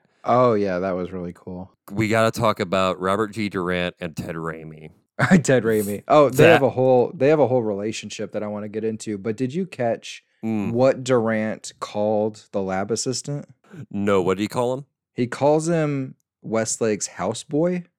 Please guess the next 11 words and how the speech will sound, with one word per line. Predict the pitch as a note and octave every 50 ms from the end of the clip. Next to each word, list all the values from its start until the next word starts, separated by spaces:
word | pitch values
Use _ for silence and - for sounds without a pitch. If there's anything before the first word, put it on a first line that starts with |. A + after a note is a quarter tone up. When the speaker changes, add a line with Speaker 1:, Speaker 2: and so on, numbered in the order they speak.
| _ - A#2+
Speaker 2:
Oh | C3 C3+ C#3
my | B2 G2+ F2+ F2
God. | D#2+ F#2 F#2+ G2 G2 F#2 F2 E2+ E2 D#2 -
<laughs> | - - - - - - - - G#3 F3
Speaker 1:
And | - C3 - B2+ B2+ B2+ F#3 - -
I | E3+ E3 - -
Speaker 2:
Come | E3+ C#3+ C3 C#3+ D3+ D#3 D3+
Speaker 1:
immediately | D3 D3+ E3+ G3 G#3 A3 G#3 F#3+ F3+ D3+
had | D3 D3 C#3+ C#3+ C3+ B2
this | B2+ A2+ - -
flash | - - - - A2+ G#2+ A#2 B2 A#2 A2 G2 F#2+ F#2+ F2+ - - - -